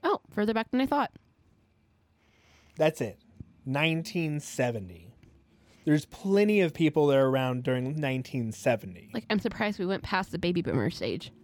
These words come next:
Speaker 2: So it's like, stop having kids, a-, a-, and boom, y-, you're fuck-, all your problems are solved. Use a condom. Fuck in the ass.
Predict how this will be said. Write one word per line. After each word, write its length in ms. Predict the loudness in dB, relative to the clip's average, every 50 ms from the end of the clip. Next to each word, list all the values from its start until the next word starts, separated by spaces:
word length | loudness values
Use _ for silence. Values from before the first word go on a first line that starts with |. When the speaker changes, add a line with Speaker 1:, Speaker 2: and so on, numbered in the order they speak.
| -20 -20 -20 -20 -20 -20 -20 -20 -20 -20 -20 -20 -20 -20 -20 -20 -20 -20 _ _ -20 -20 -20 -20 _ _ -20 -20 -20 -20 -20 -20 -20 -20 -20 -20 -20 -20 -20 -20 -20 -20 -10
Speaker 2:
So 140 | 0 2 2
it's 120 | 4 4 2
like, 180 | 0 -2 -2 -8 _ _ -20
stop 640 | -18 -14 -12 -12 -10 -4 0 2 4 4 4 4 2
having 340 | 2 2 2 2 0 0
kids, 720 | 0 2 4 4 4 4 2 0 -2 -6 -10 -14 -16 -16 -18 -20 _ _ _ _ _ _ _ _ _ _ _ _ _ _ _ _ _ _ _ _ _ _ _ _ _ _ _ _ _ _ _ _ _ _ _ _
a-, 200 | -2 -2 -2 0 0
a-, 300 | 2 2 2 2 2 2
and 640 | 2 2 4 4 2 0 -4 -6 -8 -12 -16 -12 0
boom, 440 | 4 4 6 6 4 2 2 0 -2
y-, 220 | -6 -6 -8 -8 -10
you're 220 | -6 -4 -4 -4
fuck-, 280 | -4 0 0 2 2 0 -2 -2 2
all 140 | 4 4 4
your 80 | 2
problems 360 | 2 2 2 2 2 0 -2
are 60 | -4 0
solved. 720 | 2 4 4 4 4 0 -2 -6 -10 -18 -20 -20 -20 -20 _ _ _ _ _ _ _ _ _ _ _ _ _ _ _ _ _ _ _ _ _ _
Use 340 | -4 0 2 4 4 2 2
a 60 | 0
condom. 640 | -4 -2 0 2 2 2 2 2 0 0 -2 -4 -8
Fuck 420 | -12 -14 -2 2 2 2 2 0 -6 -12 _ _
in 140 | -2 0 0
the 140 | 0 0 0
ass. 500 | 2 2 4 2 2 0 -2 -6 -10